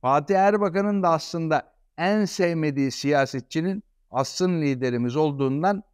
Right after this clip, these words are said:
eminim. Niye derseniz, iki bin üç yılıydı bakın. A K P iktidara henüz gelmişti.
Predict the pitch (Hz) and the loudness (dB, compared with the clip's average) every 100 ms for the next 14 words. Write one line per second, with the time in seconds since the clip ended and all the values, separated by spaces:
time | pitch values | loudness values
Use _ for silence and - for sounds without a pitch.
0 | _ 147 151 135 95 - _ _ _ _ | _ -2 2 0 -2 -10 _ _ _ _
1 | _ _ _ _ _ _ _ 139 190 220 | _ _ _ _ _ _ _ 0 2 4
2 | 208 190 151 131 131 147 - _ _ _ | 4 2 0 -4 -4 -6 -16 _ _ _
3 | _ _ _ _ _ _ 208 _ _ _ | _ _ _ _ _ _ _ _ _ _
4 | _ _ _ _ _ - 151 214 208 233 | _ _ _ _ _ -12 -2 0 2 2
5 | 226 - 151 120 104 104 104 - _ _ | 0 -2 0 0 0 -2 -4 -8 _ _
6 | _ _ _ _ _ _ 127 151 156 196 | _ _ _ _ _ _ 0 2 2 -2
7 | 190 208 196 190 175 175 175 185 185 160 | -2 2 2 2 -2 2 2 2 0 0
8 | 127 131 117 113 - 185 | 0 0 0 -4 -4 -6